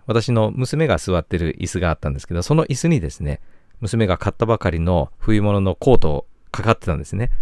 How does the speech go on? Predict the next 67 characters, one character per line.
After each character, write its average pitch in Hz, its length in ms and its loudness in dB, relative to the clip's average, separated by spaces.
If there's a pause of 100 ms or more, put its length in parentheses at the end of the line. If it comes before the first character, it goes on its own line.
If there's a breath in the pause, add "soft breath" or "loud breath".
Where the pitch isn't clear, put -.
買 - 100 4
っ - 20 -2
た 104 100 -2
ば 113 80 4
か 110 100 4
り 101 60 4
の 90 80 0
コ - 160 0
ー - 20 2
ト 95 120 0
に 87 80 0
全 147 280 2
部 92 180 0
そ - 160 4
の 85 60 0
コ 120 120 2
ー - 20 8
ヒ - 140 8
ー 104 40 10
が 87 180 6 (1160 soft breath)
被 131 80 6
っ 113 80 12
て 110 100 8
し 87 100 2
ま 85 80 2
っ 78 60 -4
た 82 80 -2
っ 73 40 -2
て - 100 -12
い 78 40 -10
う - 20 -10
ね、 90 180 -4
そ - 140 0
ん 107 60 4
な 101 80 4
事 90 100 0
件 80 140 0
が 69 80 -6
あ - 20 -4
り 69 60 -6
ま 71 60 -10
し - 60 -16
た。 - 100 -14 (640)
も 110 220 4
う - 20 4
慌 117 160 6
て 135 100 4
て 110 280 6 (500)
ク 120 100 4
リ 110 60 8
ー - 20 6
ニ 98 100 6
ン - 20 4
グ 95 80 6
屋 92 40 6
に 87 100 4
持 82 100 0
っ - 20 -18
て - 120 -10
っ - 20 -10
た - 100 -6
ん 69 60 -4
で 71 80 -10
す - 40 -14
け - 80 -12
ど 73 80 -8
ね。 78 160 -8